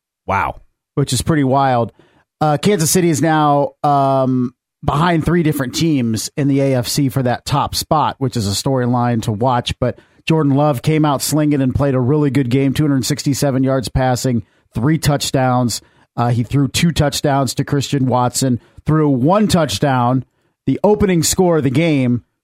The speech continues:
Speaker 2: to Ben Sims, and a guy who, like me, who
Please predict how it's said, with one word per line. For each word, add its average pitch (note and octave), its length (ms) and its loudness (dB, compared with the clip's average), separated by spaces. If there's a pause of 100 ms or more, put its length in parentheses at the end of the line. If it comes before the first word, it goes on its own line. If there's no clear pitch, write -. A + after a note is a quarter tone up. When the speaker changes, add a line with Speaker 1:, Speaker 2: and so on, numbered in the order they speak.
Speaker 2:
to D3 120 0
Ben F#3 420 2
Sims, C3 680 0
and C#3+ 380 0
a D3 120 0
guy D#3+ 320 2
who, D3 400 0 (120)
like C#3+ 200 -2
me, D#3+ 240 2
who C3+ 320 0